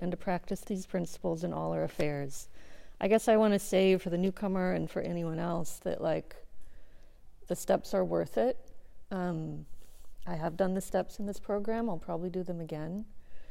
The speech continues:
I, you know, I came into these rooms and really had no idea how to talk to people, so I just started announcing I wanted a step study group as a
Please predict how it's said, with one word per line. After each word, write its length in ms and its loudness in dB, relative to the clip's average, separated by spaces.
I, 760 10
you 100 4
know, 80 6
I 120 6
came 240 4
into 180 8
these 260 4
rooms 320 4
and 200 0
really 240 6
had 200 2
no 140 2
idea 380 4
how 160 0
to 100 0
talk 300 2
to 80 -2
people, 480 0
so 540 0
I 100 0
just 160 -4
started 300 4
announcing 720 0
I 140 0
wanted 540 -2
a 180 0
step 300 0
study 320 0
group 360 0
as 160 2
a 80 6